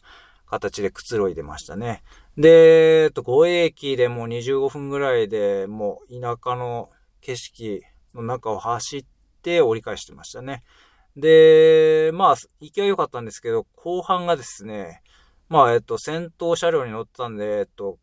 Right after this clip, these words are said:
折り返すと、えっと、まあ、最後尾ですよね。うん。で、そこで折り返しで、車掌さんが、えっと、運転してた車掌さんが、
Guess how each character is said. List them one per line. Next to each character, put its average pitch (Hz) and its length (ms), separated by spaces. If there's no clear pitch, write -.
折 139 200
り 160 40
返 165 320
す - 300
と、 160 340
え 113 40
っ - 40
と、 110 120
ま 107 120
あ、 - 20
最 135 240
後 160 180
尾 107 60
で - 180
す - 160
よ 107 80
ね。 127 220
う 98 60
ん。 87 100
で、 143 160
そ 143 120
こ 156 120
で 156 60
折 147 220
り - 40
返 151 240
し 156 180
で、 170 180
車 127 140
掌 139 320
さ 143 260
ん 139 300
が、 165 400
え 107 80
っ 101 40
と、 - 180
運 127 100
転 127 160
し - 80
て 131 80
た 117 60
車 113 280
掌 120 280
さ 120 180
ん 127 120
が、 156 260